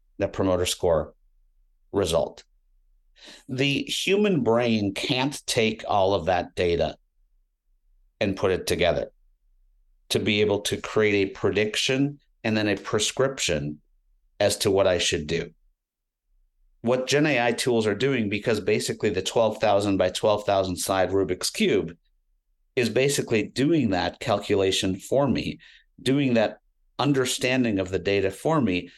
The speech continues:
and telling me, or let me say that differently, giving you, giving me advice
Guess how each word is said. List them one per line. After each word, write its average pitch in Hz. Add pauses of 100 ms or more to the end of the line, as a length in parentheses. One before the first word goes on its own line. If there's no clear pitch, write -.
(200)
and 113
telling 151
me, 80 (680)
or 117
let 131
me 127
say 92 (240)
that 87
differently, - (260)
giving 156
you, 123 (120)
giving 139
me 117
advice -